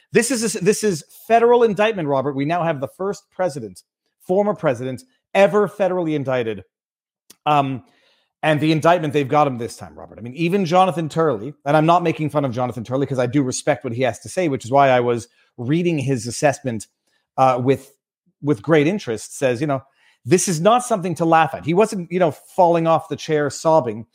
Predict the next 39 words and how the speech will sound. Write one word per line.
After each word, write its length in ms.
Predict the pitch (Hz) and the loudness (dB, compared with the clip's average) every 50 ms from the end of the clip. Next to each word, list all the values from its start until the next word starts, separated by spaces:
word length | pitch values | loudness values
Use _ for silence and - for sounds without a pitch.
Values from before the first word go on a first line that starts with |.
| _ _ | _ _
He 80 | - 165 | -8 -4
just 60 | 147 | -2
said, 120 | 165 160 | 0 0
"This 160 | 156 220 - 196 | 0 0 -2 -2
is 120 | 170 143 | -4 -2
not 260 | 151 175 180 180 170 | 2 2 2 2 2
something 240 | - 180 147 156 147 | -2 -6 -6 -6 -6
to 100 | 123 147 | -4 0
laugh 280 | 147 147 147 143 - - | 2 2 2 2 0 -2
at. 140 | 127 104 | -4 -4
The 100 | 110 120 | -2 -2
allegations 560 | 127 139 165 160 135 156 156 139 - 135 123 127 | 0 2 2 2 0 0 -4 -4 -4 -8 -8 -8
in 100 | 127 117 | -8 -6
here, 280 | 117 127 127 120 - _ _ _ _ _ _ _ _ _ _ - | -4 -4 -4 -4 -4 _ _ _ _ _ _ _ _ _ _ -4
you 140 | - 226 | -2 2
know, 200 | 269 240 190 175 - - - | 4 4 2 2 -2 -6 -4
to 80 | 196 | -2
the 140 | 190 175 208 | 0 2 2
extent 400 | 202 - - - - 247 285 269 - | 0 0 -2 -2 0 0 0 0 -2
that 100 | 226 - | 0 2
they 140 | 226 208 | 2 2
pr-, 160 | - - - 277 - | 2 -2 -8 -4 2
are 100 | 202 185 | 2 2
proven 380 | - - - 220 254 214 214 175 | 2 2 0 0 0 0 -2 -4
to 100 | - 175 | -4 -4
be 140 | 180 165 139 | -6 -6 -6
true, 400 | - - 277 254 214 202 170 - _ _ _ _ _ _ - | -6 -4 -2 -2 -2 -2 -4 -8 _ _ _ _ _ _ -6
look 400 | 143 147 185 254 240 247 - - | -2 2 2 2 2 0 -10 -4
pretty 260 | - 208 220 208 196 | 0 0 2 2 0
bad." 300 | 151 175 156 123 92 - _ _ _ _ _ _ _ - | 0 0 -2 -2 -4 -10 _ _ _ _ _ _ _ -2
Uh, 180 | - 147 151 151 | 2 4 4 4
you 140 | 147 151 147 | 4 2 0
got 260 | 123 165 180 185 180 | 2 2 2 2 2
some 220 | - 185 165 147 135 | -2 -6 -4 -4 -4
very, 400 | 123 143 151 170 185 175 170 160 | -2 -2 -2 0 0 0 0 -2
very 520 | 131 156 156 156 156 151 139 131 113 _ _ _ _ _ - | -2 0 0 0 0 0 -2 -4 -8 _ _ _ _ _ -14
compromising 760 | - - 165 185 190 190 196 190 180 175 170 135 151 151 | -4 0 2 2 2 2 0 0 2 2 0 0 -4 -8
photographic 680 | 135 - - 175 180 180 156 147 175 170 156 - 165 143 | -8 -4 0 0 0 0 0 0 0 0 0 -2 -4 -4
evidence 560 | - 151 151 135 131 107 104 107 - - - | 0 0 0 0 0 -6 -10 -12 -14 -16 -18